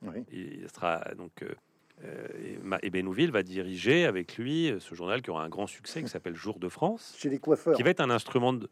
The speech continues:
Speaker 1: Chez, chez
Speaker 2: un
Speaker 1: les, chez
Speaker 2: instrument
Speaker 1: les
Speaker 2: de
Speaker 1: coiff-, dans les sa-,
Speaker 2: pouvoir.
Speaker 1: dans les salons de coiffure.
Speaker 2: Ah oui, mais pas
Speaker 1: Mmh.
Speaker 2: seulement. Un instrument de pouvoir aussi. Euh, donc, euh, et il est l'homme qui organise aussi les distractions, euh, privées. Ils partent en vacances, euh, euh,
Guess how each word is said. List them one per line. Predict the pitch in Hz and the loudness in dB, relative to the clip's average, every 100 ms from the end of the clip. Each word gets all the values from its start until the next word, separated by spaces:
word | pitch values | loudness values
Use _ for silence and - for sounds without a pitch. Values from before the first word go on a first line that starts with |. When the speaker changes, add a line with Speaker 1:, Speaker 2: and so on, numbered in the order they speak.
| _ | _
Speaker 1:
Chez, | - - | -14 -10
chez | - | 0
Speaker 2:
un | - | 4
Speaker 1:
les, | |
chez | |
Speaker 2:
instrument | 123 - 160 170 | 4 4 6 8
Speaker 1:
les | 160 | 10
Speaker 2:
de | 170 | 10
Speaker 1:
coiff-, | - | 10
dans | 151 | 8
les | 156 | 10
sa-, | |
Speaker 2:
pouvoir. | 180 147 | 10 8
Speaker 1:
dans | 180 | 6
les | |
salons | 165 190 190 | 6 4 6
de | |
coiffure. | 202 - 110 - 101 _ _ - | 6 6 2 -6 -10 _ _ -8
Speaker 2:
Ah | 185 196 185 | -4 0 0
oui, | 185 | 2
mais | 165 135 | 2 4
pas | - 180 | 6 6
Speaker 1:
Mmh. | |
Speaker 2:
seulement. | - 135 165 160 - _ - _ - | 6 4 4 0 -4 _ -20 _ -10
Un | 104 135 | -4 -2
instrument | - 139 127 120 | -2 -2 0 0
de | |
pouvoir | - - 101 107 98 82 - - | -4 -6 0 4 4 2 -2 -6
aussi. | 95 - 175 202 196 _ _ _ - - | -6 -4 -4 -2 -4 _ _ _ -20 -8
Euh, | 110 107 101 95 - - _ _ - - | -4 -2 -4 -8 -16 -20 _ _ -18 -2
donc, | 175 180 143 | -2 0 2
euh, | 117 - | 2 0
et | 120 147 139 | 2 2 4
il | 143 | 6
est | 160 | 8
l'homme | 151 185 180 | 10 8 4
qui | - 135 | -2 0
organise | 123 123 120 151 170 | 2 0 0 -2 -2
aussi | 123 101 - 143 | -2 -4 -4 -2
les | 127 | 0
distractions, | 90 131 - - - - - 135 131 | -2 -6 -6 -4 -4 -6 -6 -4 -4
euh, | 87 87 87 | -4 -6 -10
privées. | - 92 85 104 139 139 | -8 -8 -2 0 2 0
Ils | 98 | -2
partent | 101 - 87 | -4 -4 -8
en | 80 | -6
vacances, | 76 - 101 113 123 123 - | -6 0 2 4 2 0 -4
euh, | 85 78 _ _ _ _ _ _ 82 | -6 -6 _ _ _ _ _ _ -8
euh, | 85 80 80 | -6 -4 -6